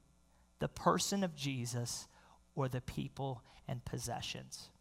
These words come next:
Now, what I mean by that is this is what's interesting. Remember what happened is when given the choice, Mephibosheth literally says, "I," David restores to him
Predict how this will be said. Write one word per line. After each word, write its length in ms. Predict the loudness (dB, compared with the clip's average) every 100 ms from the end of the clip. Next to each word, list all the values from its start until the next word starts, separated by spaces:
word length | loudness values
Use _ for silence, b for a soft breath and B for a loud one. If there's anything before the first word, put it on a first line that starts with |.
| 4
Now, 100 | 8
what 140 | 10 12
I 80 | 10
mean 240 | 6 10
by 160 | 12 12
that 200 | 12 12
is 140 | 8
this 220 | 6 8
is 120 | 6
what's 220 | 6 4 6
interesting. 480 | 2 2 0 0
Remember 600 | 2 2 6 6 10 8 8 B B
what 200 | 10 12
happened 400 | 12 12 12 10
is 120 | 4 4
when 200 | 2 8
given 320 | 8 8 4
the 100 | 4
choice, 420 | 6 8 8 8
Mephibosheth 840 | 4 6 4 6 4 6 6 6 -10 B B
literally 560 | 12 12 12 8 6
says, 500 | 4 12 12 12 12 2 B B 10
"I," 180 | 12 12 12 -6 4
David 380 | 12 12 12 8 6
restores 640 | 6 8 8 10 10 8
to 160 | 4 6
him 300 | 10 10 8